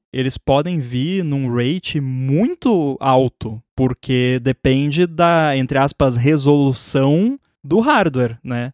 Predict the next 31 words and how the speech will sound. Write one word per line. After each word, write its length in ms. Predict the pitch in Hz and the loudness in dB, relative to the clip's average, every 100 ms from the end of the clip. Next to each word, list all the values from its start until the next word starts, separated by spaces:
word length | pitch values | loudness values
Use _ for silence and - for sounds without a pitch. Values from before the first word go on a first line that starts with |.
| _ - | _ -10
Então, 220 | 123 147 | -4 -2
se 60 | 151 | 0
você 200 | 160 165 | -2 0
tem 160 | 156 | 0
um 120 | 185 | 0
mouse 440 | 185 147 147 160 139 | 0 2 4 2 2
ali 160 | 127 | 0
que 80 | 147 | -2
tem 120 | - | -2
uma 100 | 139 | 0
resolução 500 | 135 135 131 127 135 | 2 2 0 -2 -4
muito 340 | 135 131 135 123 | -4 -4 -2 -2
alta, 520 | 117 170 220 170 113 _ _ _ | 0 0 -2 -6 -8 _ _ _
você 240 | 127 - 127 | -6 -2 0
vai 120 | 147 | 2
receber 360 | 151 - 131 | 2 0 0
esses 220 | 139 196 170 | -2 0 0
eventos 360 | 127 127 143 | 0 -2 -2
numa 140 | 160 180 | -4 -2
resolução 440 | 185 190 165 135 | -2 -2 -4 -4
altíssima. 680 | 160 - 247 202 - 120 - _ | -6 -4 -6 -6 -8 -12 -14 _
Mas 280 | 139 170 185 | -2 0 2
o 40 | |
meu 160 | 233 180 | 2 0
app 180 | 196 226 | 0 0
não 100 | 254 | 0
precisa 420 | 285 - 320 240 | -2 -2 0 2
disso. 360 | 127 107 - - _ | 0 -6 -10 -18 _
Ele 140 | 135 135 | -2 0
só 200 | - 202 | 0 0
precisa, 720 | 196 175 - 151 143 185 | 0 -2 -2 -4 -2 -2